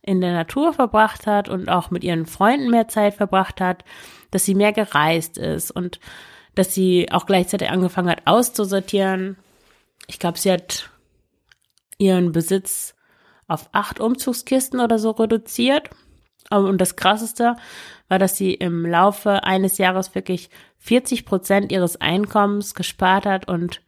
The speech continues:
dann am Ende auch den Mut gefunden hat, sich selbstständig zu machen. Ja, ich werde am Ende dieser Folge auch erzählen, was aus meiner Shopping-Diät geworden ist, welche Risiken und <laughs> Nebenwirkungen damit verbunden waren,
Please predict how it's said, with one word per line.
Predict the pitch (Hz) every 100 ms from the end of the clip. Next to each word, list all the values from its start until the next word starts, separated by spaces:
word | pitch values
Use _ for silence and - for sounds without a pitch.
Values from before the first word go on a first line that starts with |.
| _ - - - - _
dann | 196 180
am | - 165
Ende | - 190 202 165
auch | 175
den | - 170
Mut | 170 185 -
gefunden | 180 - 170 175 165
hat, | 165 -
sich | -
selbstständig | 214 226 - - 160 160
zu | - 160
machen. | 151 151 - - - _ _ _ _ - - _
Ja, | 180
ich | 160
werde | 190
am | 180 -
Ende | 190 190 180 180 - -
dieser | 170 165
Folge | 165 185 180
auch | 175
erzählen, | 170 - 165 165 165
was | 165 - - -
aus | 165 -
meiner | 165 214
Shopping-Diät | - 208 202 185 185 - 175 -
geworden | 165 165 165 -
ist, | 170 -
welche | 170 165 160 160 - _ - - - _ _ _ _ _ 208
Risiken | 208 208 214 190
und | 185 202 214
<laughs> |
Nebenwirkungen | 226 226 196 196 196 185 185 190 190
damit | 175 170 165
verbunden | 180 170 190 - 165
waren, | 165 165 175